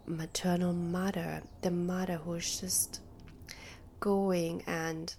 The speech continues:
with such a power, such a strength through life and overcoming any obstacles, and then kissing a child that she comes across on the way,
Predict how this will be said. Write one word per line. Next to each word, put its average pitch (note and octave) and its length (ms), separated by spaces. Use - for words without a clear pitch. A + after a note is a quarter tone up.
with G3 140
such - 480
a E3 120
power, F#3+ 480
such - 300
a E3+ 40
strength - 680
through F3 120
life F#3 540
and F#3 220
overcoming G3 520
any G3+ 280
obstacles, F3+ 760
and F3+ 160
then F3 240
kissing F3+ 600
a G3+ 60
child F#3 500
that F3 140
she - 80
comes E3+ 400
across - 380
on E3+ 100
the E3 100
way, E3 480